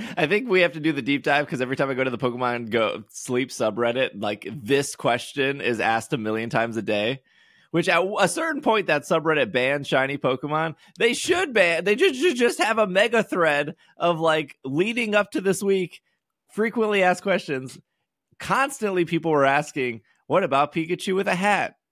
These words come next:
They do, they're different. They are different. So you can have Pikachu, Pikachu with a witch hat, Pikachu with a Santa hat. Those are three different Pikachus.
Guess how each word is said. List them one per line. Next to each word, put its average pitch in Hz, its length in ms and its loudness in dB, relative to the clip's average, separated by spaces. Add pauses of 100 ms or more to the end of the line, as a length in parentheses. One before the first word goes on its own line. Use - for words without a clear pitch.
(440)
They 147 160 -2
do, 208 440 -4
they're 170 140 2
different. 135 540 0
They 120 120 2
are 151 220 4
different. 131 480 -6
So 117 80 -6
you 120 100 -6
can 135 100 -6
have 131 200 -6
Pikachu, 202 640 -2 (560)
Pikachu 165 320 -4
with 156 120 0
a 135 60 0
witch 160 280 0
hat, 139 380 2 (420)
Pikachu 156 380 -2
with 139 120 -2
a 131 60 -4
Santa 151 420 -4
hat. 117 320 -2
Those 135 180 -4
are 131 80 -2
three 170 440 -4
different 151 520 -4
Pikachus. 113 920 -6